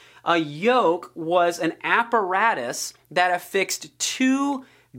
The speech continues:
beasts of burden together in order to pull a plow or to pull a cart. Typically, you've got,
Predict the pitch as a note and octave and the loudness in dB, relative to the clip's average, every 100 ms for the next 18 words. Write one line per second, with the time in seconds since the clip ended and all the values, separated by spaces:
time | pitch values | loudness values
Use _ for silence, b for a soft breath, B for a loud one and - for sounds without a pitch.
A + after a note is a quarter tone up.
0 | A#2 F#3+ A#3+ C4 - F#3 E3 C3+ F#3 G#3+ | -2 0 2 0 2 0 0 0 2 4
1 | G3+ F3+ F3+ F#3 F#3+ C#3+ C3+ F#3 G#3 F#3 | 4 2 0 -2 -2 -2 0 2 4 2
2 | C3 C3+ - B B F3+ F#3 F3+ G#3+ G#3+ | 2 0 -2 B B -2 0 2 4 4
3 | G#3 - F#3 - - A3+ A#3 A3+ - F#3+ | 2 0 -4 -4 0 4 4 2 0 2
4 | F#3+ F#3+ E3+ E3+ E3+ F3 - - G#3+ F#3+ | 4 2 0 -2 0 -4 -4 -2 2 4
5 | F3 - D3+ D3+ - F3 A2+ - _ _ | 4 0 -4 -4 0 2 0 -4 _ _
6 | _ _ - - - - A3 A3 A3+ G3 | _ _ -20 -20 -12 -2 -2 0 -2 0
7 | G#3 G3+ G#3 B B B E3+ F#3 D#3+ - | 2 2 0 B B B -2 -2 -2 0
8 | E3 E3+ E3 D#3+ | 2 4 2 -4